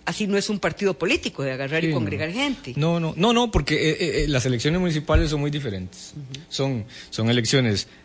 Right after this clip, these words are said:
Speaker 2: que, que en, en donde los temas nacionales digamos, difícilmente mueven a las personas en las comunidades.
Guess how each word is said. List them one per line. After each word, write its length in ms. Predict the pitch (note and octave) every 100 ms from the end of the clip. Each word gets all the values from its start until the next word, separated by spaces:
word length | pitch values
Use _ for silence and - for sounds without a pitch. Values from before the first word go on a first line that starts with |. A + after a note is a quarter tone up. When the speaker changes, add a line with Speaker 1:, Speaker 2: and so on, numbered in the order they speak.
| _ -
Speaker 2:
que, 320 | - G#2+ A#2 A2+
que 440 | A2+ A2 G2 D3+
en, 100 | C3
en 160 | C3+ C3
donde 300 | C3+ B2+ B2+
los 220 | A#2+ -
temas 200 | A3 B3
nacionales 760 | A3+ F#3+ F#3+ A3+ B3 - - - - - _ _ - - -
digamos, 360 | D#3+ D3+ F3+
difícilmente 680 | D#3 C3+ F3 F#3 E3+ F3 F3
mueven 420 | D#3+ D3+ E3+ F3 G#3
a 60 | D3
las 160 | B2
personas 380 | - A#2 C#3+ D3+
en 60 | C#3
las 140 | A2
comunidades. 760 | - G2+ F#2+ F2 F2 F#2 -